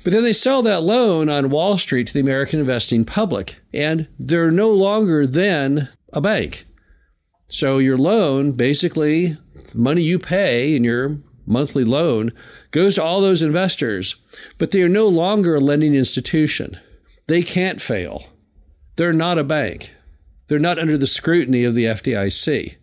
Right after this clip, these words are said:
So there are options, even in the ultimate worst case scenario, to avoid all bank risk, and that's by going with a loan product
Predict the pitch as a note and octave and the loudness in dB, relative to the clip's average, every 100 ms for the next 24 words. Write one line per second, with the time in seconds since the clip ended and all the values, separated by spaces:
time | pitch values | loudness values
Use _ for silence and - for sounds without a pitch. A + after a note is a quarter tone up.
0 | _ _ _ _ - B2 A#2 C3 C3 C3 | _ _ _ _ -6 -2 -2 -2 -2 -2
1 | A#2+ D#3 A3+ F3 B2 - C#3 F3 F#3 - | 0 0 0 0 -2 -4 -2 -2 -2 0
2 | D3 F3 F3+ C#3+ B2+ - F#3 C4+ F#4 F#3 | 0 2 2 2 0 -2 -2 0 0 0
3 | A#2 F2 - - _ _ _ - D3+ D3 | -2 -4 -10 -18 _ _ _ -4 -2 -2
4 | - C#3+ B2 - B2+ B2+ B2+ A#2 A2+ A2 | -2 0 0 0 -2 0 -2 -2 -2 -2
5 | A2+ C3 B2+ - C#3+ A3 A3 C3+ A2+ G#2 | 0 0 0 -2 -2 0 0 0 -2 -4
6 | A2+ G#2 G#2 - - - - - - - | -4 -2 -2 -6 -10 -20 -20 -20 -20 -16
7 | - C3+ D#3+ - D#3 C#3+ C#3+ C3 B2+ B2 | -4 -2 -2 0 0 2 2 2 2 2
8 | B2+ E3+ F#3 B2 G#2+ G2+ G2+ | 2 0 0 -2 -2 -4 -8